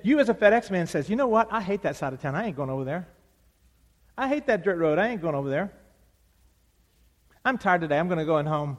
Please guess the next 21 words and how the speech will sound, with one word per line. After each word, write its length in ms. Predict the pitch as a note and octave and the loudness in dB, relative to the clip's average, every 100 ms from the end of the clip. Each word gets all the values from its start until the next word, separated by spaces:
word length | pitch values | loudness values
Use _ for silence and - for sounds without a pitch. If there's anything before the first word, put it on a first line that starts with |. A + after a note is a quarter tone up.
| - | -2
early 200 | D#3+ D#3 | 0 2
today. 360 | C#3+ C3+ B2+ G#2+ F3 | 0 -2 -2 -6 -4
I'm 80 | |
not 120 | F3 D3+ | -2 -2
gonna 140 | C3+ | -4
deliver 200 | C#3 C3 | -6 -4
the 80 | B2+ | -4
rest 120 | B2+ | -6
of 60 | C3+ | -10
my 100 | B2 | -10
packages. 580 | B2+ A#2+ A#2+ C3+ - _ _ _ _ _ _ _ _ _ _ _ _ | -10 -12 -16 -20 -20 _ _ _ _ _ _ _ _ _ _ _ _
Or 280 | E3+ D3+ - - | 0 0 -4 -8
this 140 | F#3+ | -6
package, 440 | - F#3+ F#3+ G3 - | -2 -4 -4 -10 -10
I'm 80 | F3+ | -8
just 140 | F3 - | -8 -8
gonna 120 | C#3+ | -8
keep 200 | - C3 | -10 -14
it 80 | B2 | -14
for 100 | C3 | -14
myself." 440 | C#3 F3 F3 | -12 -12 -12